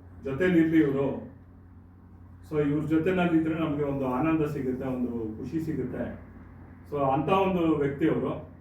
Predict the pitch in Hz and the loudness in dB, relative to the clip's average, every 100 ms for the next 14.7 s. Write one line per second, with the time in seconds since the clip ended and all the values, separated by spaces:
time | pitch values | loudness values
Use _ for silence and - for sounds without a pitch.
0 | - - 143 139 147 151 170 170 151 139 | -20 -16 -8 -6 -2 0 2 2 2 2
1 | 147 170 175 185 160 139 - 170 165 160 | 2 0 0 2 2 0 -2 -2 0 0
2 | 151 139 131 123 113 107 - - - - | 0 0 0 -2 -4 -10 -14 -18 -20 -20
3 | - 127 120 117 113 110 107 104 - - | -20 -10 -6 -6 -6 -6 -8 -10 -16 -16
4 | - 143 - 175 170 143 - 170 160 143 | -12 -8 0 2 2 0 -2 0 2 0
5 | 147 135 127 120 113 117 120 147 147 135 | -2 0 -2 -2 -4 -6 -4 -2 -2 -2
6 | 131 113 113 117 143 151 143 135 123 110 | -2 -2 -2 -2 0 0 0 -2 -4 -4
7 | 107 - - - - - - - - 156 | -4 -6 -10 -12 -18 -20 -20 -20 -6 2
8 | 156 160 160 156 139 127 127 - - - | 6 6 4 4 2 0 -4 -10 -18 -10
9 | 147 160 160 160 156 156 147 143 156 185 | -4 -2 -2 -2 0 0 0 -2 -2 -4
10 | - - - - - - 131 127 135 127 | -8 -16 -20 -18 -16 -14 -10 -6 -4 -4
11 | 127 139 151 151 156 147 139 147 175 170 | -6 -2 -2 -2 -2 0 0 2 4 2
12 | 160 156 151 143 131 127 120 110 113 - | 0 0 0 0 -2 -2 -2 -4 -8 -12
13 | - - - 143 151 170 165 156 151 151 | -20 -20 -6 -2 0 2 2 2 0 0
14 | 135 - 139 131 143 185 | -2 -2 -2 0 -2 -6